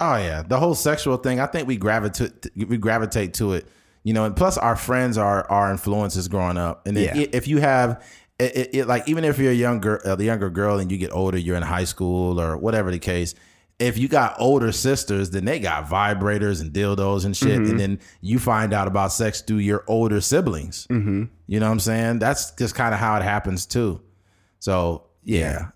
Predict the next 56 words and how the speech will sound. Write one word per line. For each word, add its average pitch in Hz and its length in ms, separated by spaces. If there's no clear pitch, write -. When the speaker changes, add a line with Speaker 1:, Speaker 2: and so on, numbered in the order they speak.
Speaker 1:
I, 139 220
I 147 140
don't 160 160
know, 160 160
man. 135 400
Maybe 180 720
just 160 180
maybe 151 460
the, 123 340
the 107 120
best 127 280
way 139 160
to 120 100
teach 135 280
your 127 80
kids 131 240
about 117 240
sex 135 320
was 113 160
the 107 100
way 120 200
that 113 160
my 107 160
generation 95 520
grew 82 220
up. - 180
You, 90 160
you 82 460
pretty 110 240
much 101 200
just 101 200
found 90 280
out. 98 320
Speaker 2:
Just 85 160
learn 92 240
it. - 300
Yeah. 98 280
Speaker 1:
I 143 80
don't 185 280
ever 165 160
remember, 147 500
I 147 140
don't 143 180
ever 143 180
remember 135 260
having 117 240
a 107 40
conversation 104 600
about 92 220
the 90 60
birds 92 320
and 85 140
bees 85 200
with 80 80
my 76 120
parents. 60 440